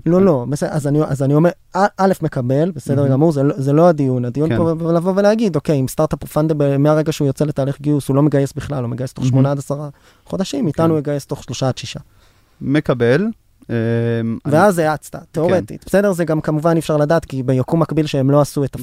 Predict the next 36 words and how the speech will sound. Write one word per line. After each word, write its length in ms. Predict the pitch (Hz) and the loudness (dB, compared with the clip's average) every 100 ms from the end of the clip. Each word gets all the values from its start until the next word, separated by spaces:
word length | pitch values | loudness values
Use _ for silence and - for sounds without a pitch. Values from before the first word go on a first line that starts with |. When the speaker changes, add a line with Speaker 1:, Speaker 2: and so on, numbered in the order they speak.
| - | -8
Speaker 1:
את 40 | |
Speaker 2:
כן. 100 | 120 | -4
Speaker 1:
פיוז'ן 320 | 156 185 170 151 | 2 2 2 -2
או 60 | |
את 60 | 135 | -4
ג'א-, 140 | 143 | -6
את 100 | - | -6
הג'אנקשן, 320 | 143 156 165 165 | -4 -2 -2 0
Speaker 2:
נכון. 100 | 160 | 2
Speaker 1:
לעולם 260 | 170 214 | 4 4
לא 100 | 214 | 2
נדע. 220 | 170 135 127 | 0 -4 -8
Speaker 2:
נכון. 260 | 113 104 104 - | -10 -10 -12 -6
Speaker 1:
לעולם 300 | 143 135 139 | 0 2 2
לא 80 | 123 | 0
נדע. 200 | 113 117 113 | -4 -8 -2
Speaker 2:
אני, 280 | 117 127 | 2 2
אז 140 | 117 117 | 0 -2
אתה 180 | 110 147 | 0 0
מסתכל 200 | 147 139 | 0 0
על 100 | 147 | 0
זה 80 | |
בתור, 240 | 127 - 147 | -2 -4 -4
אני 160 | 117 143 | -2 -2
לפעמים 160 | 147 | -2
מסתכל 200 | 143 - | -6 -2
על 60 | 139 | -2
זה 100 | 156 | 0
יותר 220 | 127 139 | 0 -2
כמו 220 | 139 135 | -2 -2
אפס, 260 | 135 151 - | 0 -4 -4
אה, 280 | 139 123 117 | -2 -2 -4
אס-, 120 | - - | -6 -6
אפס 220 | 139 151 | -4 -2
ואחד, 380 | 120 117 160 127 | -2 0 2 2
Speaker 1:
אהה. 260 | 143 139 | 4 4